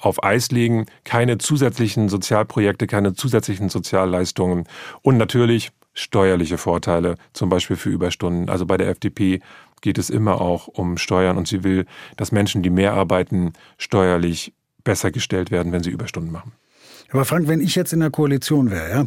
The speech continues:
Speaker 2: mit den Grünen und der S P D, und dann schreibe ich so ein Papier und fordere härtere Sanktionen beim Bürgergeld,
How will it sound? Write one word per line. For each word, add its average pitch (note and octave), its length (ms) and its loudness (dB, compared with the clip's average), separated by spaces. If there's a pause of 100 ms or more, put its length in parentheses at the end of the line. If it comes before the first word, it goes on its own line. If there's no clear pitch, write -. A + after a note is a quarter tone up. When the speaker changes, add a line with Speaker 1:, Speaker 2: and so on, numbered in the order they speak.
(140)
Speaker 2:
mit C3+ 420 0
den B2+ 160 4
Grünen C#3 280 4
und B2 200 0
der B2 300 0
S - 100 -2
P B2 140 -2
D, G#2+ 260 0
und A2 140 -2
dann A#2+ 260 2
schreibe C3+ 300 -2
ich C3+ 80 -2
so C#3 80 0
ein C3 80 2
Papier C3 340 0
und C#3 120 2
fordere C3 320 0
härtere C3+ 280 0
Sanktionen C3 580 2
beim B2 200 0
Bürgergeld, D3 680 0